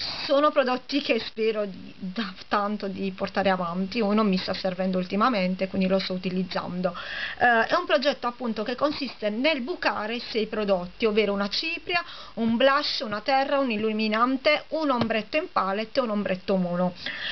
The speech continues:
Direi di partire subito con il video, mi sta pizzicando il naso. Allora, primo prodotto appunto una cipria. Quella che ho scelto è questa qui, la Mattifying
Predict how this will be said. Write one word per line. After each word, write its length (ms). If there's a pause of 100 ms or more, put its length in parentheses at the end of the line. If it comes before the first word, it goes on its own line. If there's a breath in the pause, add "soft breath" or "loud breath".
(140 loud breath)
Direi 320
di 80
partire 420
subito 320
con 160
il 140
video, 260
mi 100
sta 140
pizzicando 480
il 80
naso. 380 (140)
Allora, 380 (300)
primo 240
prodotto 460
appunto 320
una 160
cipria. 460 (800 loud breath)
Quella 240
che 80
ho 60
scelto 340
è 60
questa 260
qui, 160
la 140
Mattifying 640